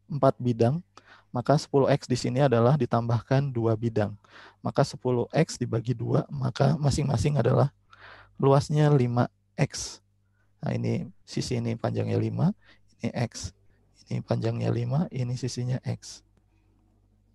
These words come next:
Nah, sehingga, nah, ini totalnya tiga bidang ini adalah tiga puluh sembilan sesuai rumus. Nah, kemudian, eh, sisa yang kosong ini, jika kita hitung sisinya, maka ini adalah panjangnya lima,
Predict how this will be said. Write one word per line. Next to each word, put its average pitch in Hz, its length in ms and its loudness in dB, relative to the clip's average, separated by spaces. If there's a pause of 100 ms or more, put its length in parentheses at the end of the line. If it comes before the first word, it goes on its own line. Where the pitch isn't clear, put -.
(340)
Nah, 123 160 -6
sehingga, 131 560 0 (720)
nah, - 160 -12
ini 135 160 -4
totalnya 123 480 2
tiga 120 320 2
bidang 117 320 0
ini 135 160 0
adalah 113 160 2
tiga 113 240 -4
puluh - 160 -8
sembilan 113 320 -2
sesuai 117 320 -6
rumus. 117 400 -10 (480)
Nah, 127 400 -6
kemudian, 123 640 0 (560)
eh, - 200 -10 (120)
sisa 131 400 -2 (640)
yang 123 400 -2 (200)
kosong 131 320 0
ini, 131 320 0
jika 120 240 -2
kita - 480 0
hitung 147 560 0
sisinya, 123 480 -4 (400)
maka 131 240 0
ini 131 160 0
adalah 120 320 2
panjangnya 117 400 0
lima, 113 320 0